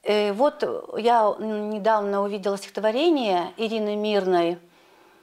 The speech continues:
на сайте стихи точка ру, и там такие строки.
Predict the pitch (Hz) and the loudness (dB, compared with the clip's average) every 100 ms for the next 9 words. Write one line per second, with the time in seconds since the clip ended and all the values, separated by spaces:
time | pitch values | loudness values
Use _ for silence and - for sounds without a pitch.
0 | _ _ - 208 214 202 190 175 202 226 | _ _ -8 -2 2 2 4 2 0 2
1 | 202 196 190 - 196 - 190 190 - 196 | 0 0 -6 -8 -8 -6 -4 -6 -2 0
2 | 220 320 320 - _ _ 190 214 214 208 | 2 2 2 -6 _ _ -6 -6 -4 -8
3 | - 226 220 208 190 185 160 | -6 -10 -6 -4 -4 -4 -10